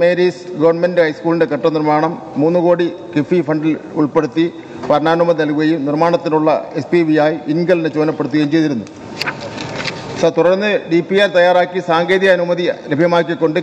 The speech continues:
കിഫിയുടെ അംഗീകാരത്തോടെ ടെൻഡർ നടപടികൾ അംഗീ-, സ്വീകരിച്ചു.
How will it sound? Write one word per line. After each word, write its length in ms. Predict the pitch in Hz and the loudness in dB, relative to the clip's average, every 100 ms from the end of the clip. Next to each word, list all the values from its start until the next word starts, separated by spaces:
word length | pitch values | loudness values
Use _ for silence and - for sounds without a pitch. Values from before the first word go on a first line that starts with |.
| 147 | -2
കിഫിയുടെ 420 | 160 185 190 196 175 156 | -2 0 2 2 2 -2
അംഗീകാരത്തോടെ 600 | 165 170 170 170 160 160 165 156 | 0 2 2 2 2 2 0 -2
ടെൻഡർ 260 | 160 170 160 | 2 2 0
നടപടികൾ 340 | 156 151 156 135 123 - 147 | -2 0 -2 -4 -10 -6 -2
അംഗീ-, 240 | 151 151 - - | 0 -2 -6 -2
സ്വീകരിച്ചു. 420 | 160 160 143 | 0 0 -2